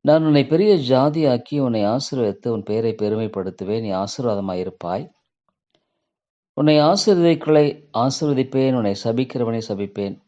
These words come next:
பூமியில் உள்ள வம்சங்களெல்லாம் உனக்குள் ஆசீர்வதிக்கப்படும்" என்றார். இரண்டாவதாக நாம் பார்க்கும்படியான காரியம் என்னவென்றால்,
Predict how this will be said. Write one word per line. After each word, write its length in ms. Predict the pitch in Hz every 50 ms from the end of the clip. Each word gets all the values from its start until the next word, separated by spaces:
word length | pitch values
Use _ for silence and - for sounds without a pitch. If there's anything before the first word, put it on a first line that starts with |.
| 120 117
பூமியில் 420 | 127 127 123 123 123 113 107 107
உள்ள 160 | 101 98 101
வம்சங்களெல்லாம் 760 | 104 117 - - - 147 135 123 120 123 123 123 123 123 135 135
உனக்குள் 360 | 120 104 98 - - 101 98
ஆசீர்வதிக்கப்படும்" 800 | 92 95 95 - - 101 101 95 90 - - 90 101 101 120 104
என்றார். 380 | 98 82 - 76 - - _ _ _ _ _ _ _ _ _ _ _ _ _ _ _ _ _ _ _ _ _ _ _ _ _ _ _ _ _ _ _ _ _ _ _ _ _ _ _ _ _ _ _ _ _ _ _ _ _ _ _ _ _ _ _ _ _ _ _ _ _ _
இரண்டாவதாக 800 | - 185 196 220 240 240 220 202 196 190 180 170 165 156 156 151
நாம் 300 | 139 135 127 123 123 123
பார்க்கும்படியான 680 | 143 135 131 127 - 143 135 123 127 123 123 127 127 120
காரியம் 360 | 123 127 120 117 123 120 110
என்னவென்றால், 680 | 107 104 107 107 104 104 107 120 110 101 101 123 - -